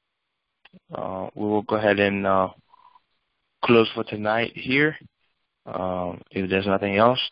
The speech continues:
uh, let me take this moment to, uh, to thank everyone, uh,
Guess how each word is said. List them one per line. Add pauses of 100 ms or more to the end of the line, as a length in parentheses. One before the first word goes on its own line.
(460)
uh,
let
me (320)
take
this
moment
to,
uh, (1000)
to
thank (160)
everyone, (560)
uh,